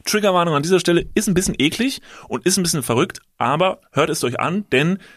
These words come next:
das ist einfach die Natur. Und das passiert wirklich und das ist irgendwie verrückt und auch mega interessant. Deshalb, jetzt werde ich wahrscheinlich das erste Mal verkacken, den Namen dieses <laughs> Pilzes auszusprechen. Gib mir ein paar Anläufe.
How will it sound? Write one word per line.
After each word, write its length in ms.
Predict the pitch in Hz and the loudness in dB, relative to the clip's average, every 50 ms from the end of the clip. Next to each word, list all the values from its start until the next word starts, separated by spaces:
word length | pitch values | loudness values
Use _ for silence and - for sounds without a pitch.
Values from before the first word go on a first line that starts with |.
| _ _ _ | _ _ _
das 120 | - 160 | -6 -4
ist 120 | 165 160 - | -2 -2 -2
einfach 180 | 139 165 147 | -4 -4 -4
die 80 | - 160 | -4 -4
Natur. 460 | 151 160 160 - - - 50 - - _ - | -4 -4 -4 -4 -4 -4 -4 -6 -10 _ -4
Und 100 | - - | -4 -4
das 100 | 131 - | -2 -2
passiert 320 | - 131 - 147 131 131 | -2 -2 -2 -4 -2 -2
wirklich 220 | 160 160 185 170 151 | -2 -2 -2 -2 -2
und 100 | 131 131 | 0 0
das 100 | 139 135 | -2 -2
ist 140 | 131 - - | -2 -4 -6
irgendwie 180 | 135 139 131 | -4 -4 -4
verrückt 300 | 123 - 123 143 165 - | -4 -4 -4 -4 -4 -4
und 80 | - 123 | -6 -6
auch 80 | 123 | -4
mega 220 | 127 131 127 123 120 | -2 -2 -2 -2 -2
interessant. 480 | - - 120 113 - 80 - - - _ _ _ - | -4 -4 -6 -6 -6 -6 -8 -8 -12 _ _ _ -2
Deshalb, 400 | 143 143 - - 57 - - - - _ _ _ _ _ _ _ _ _ _ _ _ _ - - _ _ - - - - - - - - - - _ _ _ _ _ _ | -2 0 0 -2 -4 -6 -8 -14 -20 _ _ _ _ _ _ _ _ _ _ _ _ _ -16 -16 _ _ -20 -20 -20 -20 -20 -20 -20 -20 -20 -20 _ _ _ _ _ _
jetzt 160 | 135 120 120 | -4 0 0
werde 140 | 131 160 180 | 0 0 0
ich 80 | - | 0
wahrscheinlich 480 | 156 123 - 147 156 156 156 156 - - - | 0 0 0 0 0 0 -2 -4 -6 -10 -10
das 140 | - 123 | -6 -2
erste 240 | 127 98 131 147 - | 0 0 0 0 0
Mal 220 | 143 131 135 - - | -2 -2 -2 -4 -6
verkacken, 720 | - - - - - 139 139 - - 160 160 165 175 190 - _ - | -8 -10 -10 -8 -6 -6 -6 -4 -4 -4 -4 -4 -4 -8 -12 _ -2
den 260 | 127 120 113 110 107 113 - | 0 2 2 0 -2 -4 -2
Namen 540 | 110 107 113 147 175 147 117 104 101 110 - - | -2 0 2 2 2 2 0 0 -2 -4 -6 -6
dieses 300 | 120 113 - - - - | -4 -2 0 0 0 0
<laughs> 120 | - - - | 2 2 2
Pilzes 300 | - 185 190 302 - - | 4 2 2 0 -2 -2
auszusprechen. 580 | - 110 - - 120 - - - 104 110 143 147 - - - - - - - _ - | -2 -2 -2 -4 -4 -4 -4 -4 -4 -4 -4 -6 -8 -14 -20 -20 -20 -20 -18 _ -6
Gib 160 | 214 190 190 | -4 -2 -2
mir 60 | 185 | -2
ein 60 | 165 | -2
paar 140 | 151 - - | -2 0 0
Anläufe. 500 | 117 135 139 147 160 165 165 202 226 277 | 0 2 4 2 2 2 2 0 0 -2